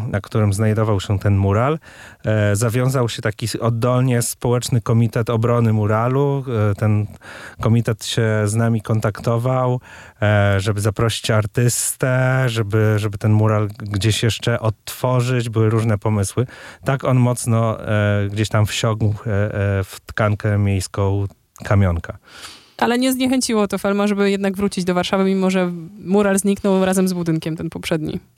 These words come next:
Speaker 1: Nie zniechęciło. Myślę, że ważne było to, że, że byliśmy w dobrych relacjach. E, chcieliśmy już, e, dwa lata temu, żeby przyjechał do Warszawy. Akurat, e, tak, tak się złożyło, że wówczas pandemia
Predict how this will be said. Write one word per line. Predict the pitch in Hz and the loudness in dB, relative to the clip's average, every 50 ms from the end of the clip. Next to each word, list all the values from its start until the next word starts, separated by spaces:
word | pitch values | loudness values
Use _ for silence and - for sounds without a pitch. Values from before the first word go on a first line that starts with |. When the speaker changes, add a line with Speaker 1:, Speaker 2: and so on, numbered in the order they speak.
| - | -2
Speaker 1:
Nie | 104 110 127 139 139 | 0 2 2 2 2
zniechęciło. | 139 143 143 139 131 147 135 127 120 - - 135 127 127 139 147 147 156 156 156 - - - - - - - - _ - | 2 2 0 0 2 2 0 0 0 0 0 0 0 2 2 2 2 2 0 -2 -4 -10 -20 -20 -20 -20 -20 -8 _ -2
Myślę, | 131 - - 143 | -2 0 0 0
że | 127 135 135 127 127 123 127 - - _ - - - - | 0 0 0 0 0 0 -2 -2 -6 _ -20 -20 -16 -14
ważne | - - 113 110 131 131 127 139 127 | -10 -4 0 0 2 2 2 0 0
było | 131 123 120 | 2 0 0
to, | 113 - 131 120 | 0 0 0 0
że, | 123 127 117 117 113 110 | 0 0 0 0 0 0
że | 110 120 113 113 107 - - | -2 -2 -2 -2 -2 -4 -2
byliśmy | 123 113 117 113 - 123 | -2 -2 0 0 0 0
w | 113 | 0
dobrych | 113 127 117 117 120 - - | 0 0 0 0 0 0 0
relacjach. | 117 110 110 110 107 110 - - - 127 123 131 135 - - - | 0 2 2 2 2 0 -2 -2 -2 0 0 0 0 -2 -2 -2
E, | 127 117 113 110 107 107 107 104 101 | 0 0 2 2 2 2 0 -2 -2
chcieliśmy | - - - - - 110 104 - - 120 | -6 -8 -8 -6 -4 -4 -4 -2 0 0
już, | 117 110 104 - - - - - | 2 0 0 -2 -6 -8 -4 -2
e, | 113 107 107 104 104 | 0 2 2 2 0
dwa | 104 101 110 | 0 0 0
lata | 110 107 101 - 104 | 0 0 0 -2 -2
temu, | - 110 101 104 107 104 104 104 104 | -2 0 0 2 2 2 0 0 -2
żeby | 95 104 104 98 | -4 -4 -6 -6
przyjechał | 98 - - 110 101 107 107 | -6 -4 -2 -2 0 0 -2
do | 113 104 | -2 -2
Warszawy. | 110 104 101 - - 120 113 113 127 135 143 - - - - - - - - - - - - _ | -2 -2 -2 -2 -2 0 0 0 0 -2 -4 -6 -10 -20 -20 -20 -18 -18 -18 -18 -18 -20 -14 _
Akurat, | - 104 101 - - 123 117 123 113 110 - - - - - | -6 -4 -4 -2 0 0 2 2 0 0 -2 -6 -8 -4 0
e, | 117 110 107 107 107 104 104 101 - | 2 2 2 2 2 0 0 -2 -2
tak, | - 107 - - - - | -4 -6 -6 -8 -10 -4
tak | - 104 98 - | -2 -2 -2 -2
się | - - | -4 -4
złożyło, | 107 110 107 107 104 113 107 104 104 101 | -2 0 0 0 2 2 2 2 2 0
że | 95 104 104 104 101 95 - - - - - - - - - | 0 -2 -2 -2 -2 -4 -6 -12 -20 -20 -20 -20 -20 -12 -6
wówczas | - 110 101 - - 113 101 - | -4 -4 -4 -2 -2 -4 -2 0
pandemia | - 110 107 104 107 110 107 104 104 | 0 2 2 4 2 2 2 0 0